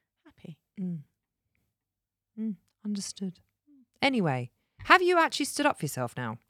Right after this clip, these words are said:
Speaker 1: I haven't really needed to this week, to be honest.
Speaker 2: Yes, you have.
Speaker 1: Have I?
Speaker 2: Yes.
Speaker 1: <laughs> I haven't.
Speaker 2: I, I'm not joking. Right, I've now got the example for you.
Speaker 1: Okay. <laughs>
Speaker 2: Right? But what is interesting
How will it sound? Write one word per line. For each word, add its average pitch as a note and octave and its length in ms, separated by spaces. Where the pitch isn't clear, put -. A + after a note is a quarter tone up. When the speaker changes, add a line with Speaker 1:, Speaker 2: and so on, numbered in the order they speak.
Speaker 1:
I F#4 40
haven't - 200
really E3 400
needed F3 480
to D#3 220
this D#3 220
week, D#3+ 300
to - 100
be F3+ 60
honest. F#3+ 520
Speaker 2:
Yes, - 260
you E4 80
have. D#4 600
Speaker 1:
Have G3+ 140
I? A3 100
Speaker 2:
Yes. - 720
Speaker 1:
<laughs> - 60
I A#3+ 100
haven't. G3+ 80
Speaker 2:
I, F4+ 120
I'm F4+ 220
not F#4 140
joking. E3 600
Right, D3 240
I've C#4 280
now A#3+ 220
got F#3+ 180
the F#3 80
example F3 460
for D3 220
you. F#2+ 280
Speaker 1:
Okay. C4+ 640
<laughs> - 80
Speaker 2:
Right? F3+ 300
But C#4 160
what F#4 200
is D#4+ 120
interesting E3+ 760